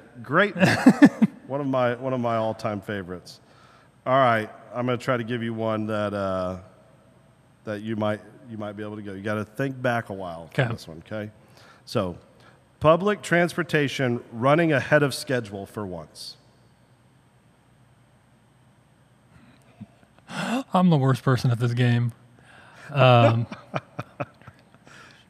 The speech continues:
Speaker 1: It has to go a certain mile per hour, if that helps. Public transportation.
Speaker 2: A bus.
Speaker 1: Running ahead of schedule for once.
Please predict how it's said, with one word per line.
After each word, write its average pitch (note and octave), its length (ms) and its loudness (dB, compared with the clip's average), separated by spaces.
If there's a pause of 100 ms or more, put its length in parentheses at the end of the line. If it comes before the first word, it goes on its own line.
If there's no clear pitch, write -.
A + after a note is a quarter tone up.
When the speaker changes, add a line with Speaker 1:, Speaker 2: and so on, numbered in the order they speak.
(180)
Speaker 1:
It A2+ 60 -6
has C3+ 220 2
to C#3 100 -10
go C3 200 -2
a A2+ 40 -4
certain A#2+ 340 -4
mile A2 380 -4
per G2+ 240 -12
hour, F2+ 340 -8
if D#2+ 120 -18
that F2 180 -12
helps. D#2+ 460 -18 (2750)
Public C3+ 340 0
transportation. A2+ 920 -6 (260)
Speaker 2:
A A2+ 60 -6
bus. G#2+ 680 -4 (2250)
Speaker 1:
Running A2+ 380 -2
ahead A2 300 -4
of G#2 100 -6
schedule F#2+ 460 -6
for F#2 180 -12
once. D#2+ 480 -18